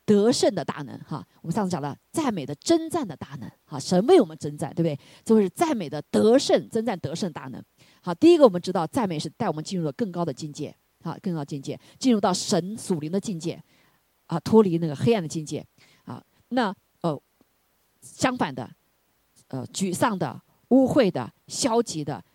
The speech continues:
啊，这些所有的一些话的话、咒诅的话，那都带我们怎么样？进入到黑暗的国度。好，所以我就觉得一直是，呃，求主看，帮我们看我们眼-，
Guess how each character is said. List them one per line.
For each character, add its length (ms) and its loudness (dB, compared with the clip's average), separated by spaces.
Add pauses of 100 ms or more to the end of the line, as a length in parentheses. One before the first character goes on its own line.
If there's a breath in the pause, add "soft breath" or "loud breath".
啊， 120 -10
这 140 -4
些 140 0
所 120 0
有 80 4
的 80 -2
一 40 0
些 160 0
话 260 -4
的 60 -4
话、 120 -4
咒 240 4
诅 120 -4
的 100 -8
话， 220 -10
那 80 -4
都 120 -4
带 140 -2
我 80 0
们 80 -12
怎 100 -14
么 60 -20
样？ 160 -10 (380 soft breath)
进 160 0
入 100 2
到 80 -4
黑 300 -6
暗 100 -8
的 60 -16
国 200 -14
度。 160 -12 (640 soft breath)
好， 160 -6
所 140 -2
以 20 6
我 160 2
就 100 -4
觉 140 -6
得 100 0
一 120 -2
直 160 -8
是， 260 -4 (220 loud breath)
呃， 320 -6 (240)
求 160 2
主 160 -6 (100)
看， 340 -6
帮 160 -8
我 40 -10
们 100 -12
看 180 -8
我 60 -2
们 100 -10
眼-， 200 -8